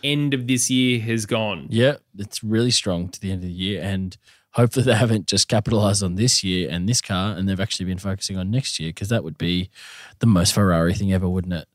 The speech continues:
Speaker 2: Would be to win third in the Constructors and then have a useless car next year.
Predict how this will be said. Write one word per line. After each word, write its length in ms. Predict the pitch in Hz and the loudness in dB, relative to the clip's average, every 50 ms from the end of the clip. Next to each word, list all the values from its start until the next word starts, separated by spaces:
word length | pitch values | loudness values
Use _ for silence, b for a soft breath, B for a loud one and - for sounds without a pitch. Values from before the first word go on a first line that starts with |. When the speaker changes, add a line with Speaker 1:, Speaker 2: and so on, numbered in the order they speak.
| B B B B 135 - - | B B B B 2 4 4
Speaker 2:
Would 100 | 104 110 - | 2 4 6
be 140 | 131 120 117 | 6 6 8
to 140 | - 139 147 | 8 8 8
win 260 | 131 139 165 147 143 | 10 10 8 8 8
third 360 | 170 170 143 131 139 131 135 | 6 6 6 8 8 8 6
in 60 | 131 | 6
the 60 | 135 | 4
Constructors 680 | 127 - 120 117 - - 131 120 117 - 120 120 120 110 | 4 4 2 2 2 2 2 2 2 0 0 0 2 2
and 120 | 117 117 | 2 2
then 140 | 113 110 110 | 2 2 2
have 140 | 120 113 104 | 2 2 0
a 40 | 104 | 0
useless 380 | 92 101 104 104 - - 107 - | -2 -2 -2 -2 0 -2 -4 -4
car 240 | - 110 107 101 104 | -2 0 0 2 0
next 300 | 104 104 - - - - | 0 -2 -2 -4 -4 -2
year. 220 | 90 90 98 85 | -2 -2 -2 -2